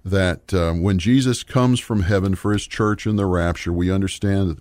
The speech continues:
what the church is, who basically makes up the church, and it's also called the bride, a beautiful picture. And there'll be another, uh, series of programs where I will talk about the ancient,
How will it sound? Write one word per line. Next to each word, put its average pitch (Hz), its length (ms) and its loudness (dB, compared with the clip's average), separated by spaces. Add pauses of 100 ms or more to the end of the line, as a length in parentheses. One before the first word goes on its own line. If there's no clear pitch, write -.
(140)
what 104 300 -2
the - 80 -2
church 104 360 -4
is, 90 360 -2 (220)
who 113 120 -2
basically 98 500 -2
makes 92 320 0
up 104 160 0
the - 80 -6
church, 85 480 -4 (720)
and 92 220 -2
it's 95 160 -2
also 110 360 0
called 104 380 0
the 98 80 0
bride, 104 380 0
a 80 80 -2
beautiful 104 520 -2
picture. 110 520 -4 (500)
And 98 160 2
there'll 120 120 6
be 123 180 4
another, 113 720 2
uh, 82 200 -4
series 107 460 -2
of 90 140 -6
programs 87 760 0 (100)
where 95 500 2
I 92 160 0
will 95 160 -2
talk 107 360 -2
about 82 500 0
the 82 380 -4
ancient, 117 560 -2